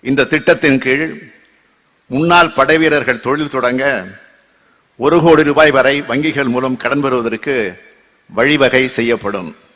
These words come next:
இத்திட்டத்தின் மூலம் தொடங்கப்படும் தொழில்களுக்கு வழங்கப்படும் கடன் தொகையில் முப்பது விழுக்காடு மூலதன மானியமும் மூன்று விழுக்காடு வட்டி மானியமும் வழங்கப்படும். இவர்களுக்கு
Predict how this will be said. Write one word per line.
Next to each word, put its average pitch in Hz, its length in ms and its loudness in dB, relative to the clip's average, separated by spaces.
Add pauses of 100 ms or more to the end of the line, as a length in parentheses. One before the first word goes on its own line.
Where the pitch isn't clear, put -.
(1120)
இத்திட்டத்தின் 170 640 0
மூலம் 151 240 -2
தொடங்கப்படும் 147 520 -4
தொழில்களுக்கு 131 560 -6
வழங்கப்படும் 131 540 -6
கடன் 135 260 -4
தொகையில் 123 360 -6 (840)
முப்பது 160 440 0
விழுக்காடு 147 480 0 (140)
மூலதன 147 320 -2 (100)
மானியமும் 123 460 -4 (1120)
மூன்று 180 460 -2
விழுக்காடு 143 520 0 (360)
வட்டி 127 320 -4
மானியமும் 127 500 -4 (360)
வழங்கப்படும். 117 580 -6 (1160)
இவர்களுக்கு 156 420 -2